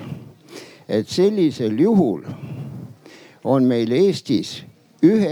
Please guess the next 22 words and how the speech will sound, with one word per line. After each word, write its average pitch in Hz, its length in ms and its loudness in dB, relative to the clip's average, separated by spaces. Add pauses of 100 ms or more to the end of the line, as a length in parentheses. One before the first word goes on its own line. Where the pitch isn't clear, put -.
erakonna 127 640 0
esindaja 113 800 0
nii 226 340 2
president 123 1040 -2 (720)
kui 165 300 4
ka 101 400 -6 (180)
peaminister 123 960 0 (300)
ja 101 180 0
see 190 380 2 (100)
oleks 139 420 0
meie 135 320 2
deo-, 110 460 2
äh, 95 560 0
demokraatia 120 800 2
hukk. - 420 0 (800)
Ja 113 140 0
seda 131 280 2
näiteid 156 560 0
ei 110 160 0
pea 160 320 0
kaugelt 131 580 0
otsida. - 560 0